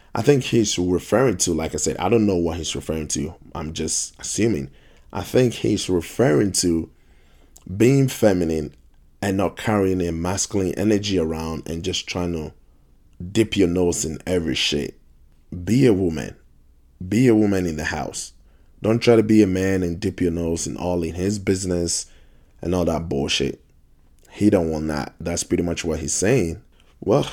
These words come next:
it looks like I see why they tore him up, but let's go. Let's keep going.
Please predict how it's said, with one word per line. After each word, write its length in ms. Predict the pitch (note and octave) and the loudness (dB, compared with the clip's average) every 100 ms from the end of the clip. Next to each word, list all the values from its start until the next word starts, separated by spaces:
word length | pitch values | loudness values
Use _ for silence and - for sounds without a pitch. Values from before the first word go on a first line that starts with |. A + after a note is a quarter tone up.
| - | -6
it 80 | - | 0
looks 300 | A#2 - - | 2 2 2
like 240 | A2 F#2+ | 2 4
I 80 | F#2+ | 0
see 160 | F#2 G#2 | 2 4
why 220 | G2 F#2 | 4 2
they 100 | E2 | 0
tore 260 | - F2+ | -2 -4
him 200 | F2 D#2 | -2 -2
up, 260 | G#2 B2 - - | 2 2 0 -8
but 180 | D#2+ | -4
let's 220 | E2 F#2 G#2 | 0 0 2
go. 320 | B2+ B2 - - - - - - | 2 2 -2 -14 -20 -20 -12 -6
Let's 120 | - | -6
keep 140 | F2 | -2
going. 320 | G2+ C#3 G#2+ | 2 2 2